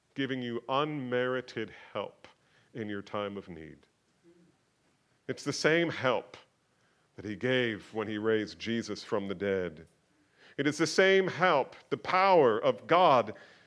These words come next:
by which he saved us. It is the same help, that divine power that is sanctifying us. It is that same help, that power that is building the church regardless of the opposition by all the minions of hell.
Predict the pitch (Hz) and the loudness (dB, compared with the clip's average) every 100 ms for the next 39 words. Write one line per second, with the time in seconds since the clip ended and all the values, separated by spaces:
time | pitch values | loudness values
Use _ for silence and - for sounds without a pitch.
0 | _ _ _ _ 143 160 160 151 156 156 | _ _ _ _ 4 8 8 8 4 2
1 | - 175 165 151 - 180 170 160 123 120 | -4 -4 -4 -4 0 2 2 0 0 0
2 | 101 95 - 156 147 151 165 156 - 208 | -2 -4 -6 -2 0 0 -2 -2 0 2
3 | 214 208 196 - - - 214 170 135 - | 4 4 2 -4 -14 2 6 8 6 6
4 | 147 151 156 170 202 196 185 - 202 208 | 6 8 6 8 8 4 0 0 4 8
5 | 170 120 104 - _ _ _ _ _ - | 8 6 2 -6 _ _ _ _ _ 6
6 | 147 185 180 175 - 220 214 214 160 165 | 10 12 10 8 6 8 8 6 6 8
7 | 135 117 117 107 101 - - - 170 180 | 8 6 4 2 2 -4 -12 -6 4 6
8 | 185 190 190 - 208 220 214 185 226 170 | 8 8 6 4 6 6 2 4 6 6
9 | - 147 170 175 170 214 220 214 143 120 | 4 6 8 8 4 6 8 10 8 6
10 | - - 151 175 165 127 117 208 233 220 | -2 -12 6 8 8 4 4 10 12 12
11 | 208 185 - 214 190 - 156 131 160 214 | 8 6 6 8 8 6 0 8 10 10
12 | 220 208 202 175 175 185 185 139 190 185 | 8 6 4 4 6 6 6 6 4 4
13 | 151 135 139 147 226 233 185 165 170 190 | 4 6 8 10 10 10 8 6 4 6
14 | 170 147 131 110 127 107 92 80 | 4 2 0 4 6 6 4 -4